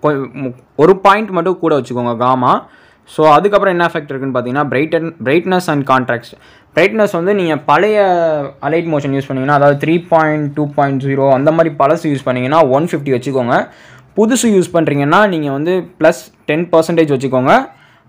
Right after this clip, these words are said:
அப்புறம் வந்து கான்ட்ராஸ்ட் வந்து எதுவுமே தொட தேவையில்ல.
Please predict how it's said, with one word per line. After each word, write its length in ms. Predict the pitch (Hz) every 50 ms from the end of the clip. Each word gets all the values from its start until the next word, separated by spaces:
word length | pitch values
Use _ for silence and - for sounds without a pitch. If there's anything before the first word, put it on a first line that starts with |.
| 131
அப்புறம் 280 | - - 214 208 202 180
வந்து 160 | 165 165 196 202 196 180
கான்ட்ராஸ்ட் 480 | 160 185 233 214 220 190 180 - 160 147
வந்து 180 | 143 151 180 196 190 156 - - 127
எதுவுமே 240 | 127 139 143 151 151 143 135
தொட 120 | 123 135 135 - 131
தேவையில்ல. 280 | 120 117 113 113 131